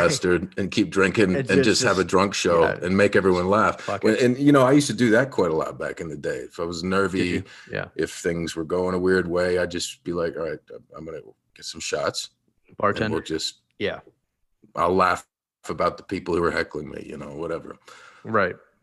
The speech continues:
Speaker 1: But, um,
Speaker 2: Yeah, I mean, there, there has to be a thing where, I mean, you're in a unique pers-, you know, situation where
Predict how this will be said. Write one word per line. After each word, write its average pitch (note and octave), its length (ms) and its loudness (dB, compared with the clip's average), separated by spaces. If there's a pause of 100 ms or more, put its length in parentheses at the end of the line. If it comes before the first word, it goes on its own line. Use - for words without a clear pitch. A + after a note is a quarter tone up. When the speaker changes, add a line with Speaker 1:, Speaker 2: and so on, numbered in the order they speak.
Speaker 1:
But, A#1+ 120 -8
um, - 260 -10 (280)
Speaker 2:
Yeah, F#3 140 6
I E3 80 2
mean, D#3 320 6
there, D#3 200 2 (120)
there D3 100 2
has C4 320 -4
to G#3 60 -14
be F3+ 140 -2
a C3+ 60 -2
thing C3+ 460 -4
where, G#2+ 560 2 (800)
I A#2+ 40 0
mean, C#3+ 220 8
you're F#3 160 6
in E3 240 4
a B2+ 80 -6 (460)
unique B2+ 420 0
pers-, - 280 -6 (340)
you A#2 80 0
know, F#2+ 140 0
situation A#2 640 2
where G2+ 420 4